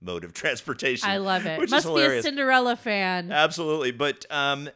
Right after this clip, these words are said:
Speaker 1: our topic is considering a travel agent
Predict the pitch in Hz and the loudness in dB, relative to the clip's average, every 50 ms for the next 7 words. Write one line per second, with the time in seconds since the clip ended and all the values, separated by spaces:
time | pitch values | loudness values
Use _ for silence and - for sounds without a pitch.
0 | _ _ - 131 143 143 - 160 160 170 - 196 170 - 139 135 120 - - - | _ _ -4 -4 -4 -4 -6 -10 -10 -10 -10 -10 -12 -10 -8 -10 -10 -10 -12 -14
1 | 123 113 - - 117 123 120 113 110 107 - - 80 78 80 95 101 107 123 151 | -14 -14 -14 -12 -12 -12 -12 -12 -12 -14 -12 -12 -12 -12 -10 -10 -10 -10 -12 -12
2 | - 339 392 | -16 -18 -20